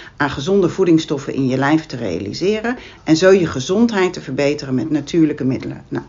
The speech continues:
kruiden is daar natuurlijk een onderdeel van. En daar geef ik ook, eh, cursussen in en, ehm,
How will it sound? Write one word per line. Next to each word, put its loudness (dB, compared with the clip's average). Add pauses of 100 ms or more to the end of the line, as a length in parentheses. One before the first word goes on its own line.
(280)
kruiden 2
is -8
daar -6
natuurlijk -6
een -4
onderdeel -2
van. -6 (420)
En 6
daar 4
geef 0
ik -8
ook, -2
eh, -2 (120)
cursussen -2
in -2
en, -4
ehm, -4